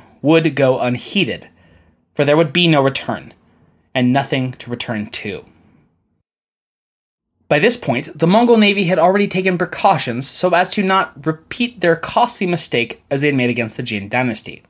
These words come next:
That is, of allowing the rulers freedom of the seas by which they might effect a southward escape.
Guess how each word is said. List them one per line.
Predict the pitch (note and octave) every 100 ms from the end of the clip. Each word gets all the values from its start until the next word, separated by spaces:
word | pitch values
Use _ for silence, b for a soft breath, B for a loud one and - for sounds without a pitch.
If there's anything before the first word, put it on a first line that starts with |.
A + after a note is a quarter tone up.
| _ _ _ _ _
That | D#3 D3 D3
is, | C3+ C3 B2 - - - -
of | C3
allowing | C3 D3 D#3+ D3+ D3+
the | C3+
rulers | C3 D#3+ D3 C3
freedom | - - D#3+ D3+
of | C#3+ G#2+
the | A2
seas | - A3 D3+ C3+
by | - C3
which | C3 C3+
they | C3+
might | B2+
effect | B2 - B2+ - -
a | B2+
southward | B2 B2 G#2 - G2+
escape. | F#2+ - E3 F2